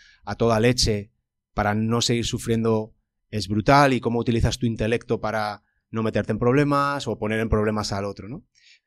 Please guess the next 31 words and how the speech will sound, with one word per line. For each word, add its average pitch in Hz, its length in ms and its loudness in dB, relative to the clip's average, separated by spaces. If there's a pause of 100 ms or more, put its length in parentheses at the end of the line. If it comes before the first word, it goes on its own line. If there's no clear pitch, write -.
(340)
Y 135 100 0
luego 135 180 6
también 135 220 4
es 123 100 -4
un 117 80 -4
deporte, 110 460 0
hay 101 160 -8
una 110 140 -8
competición 147 800 4
y, 110 260 -4
y 107 200 -12
hay 107 280 -4
un, 101 100 -10 (180)
pero, 113 240 -4
pero 113 180 -4
casi 120 220 -2
todo 143 200 6
el 156 40 4
mundo 156 200 2
yo 139 80 2
creo 143 180 2
que, 117 260 -4
que 113 140 -12
practica 127 800 -2 (560)
por 104 160 -2
el 104 160 -2
propio 139 540 4
hecho 135 480 -2
de 107 140 -8
la 107 160 -4
práctica, 143 640 -2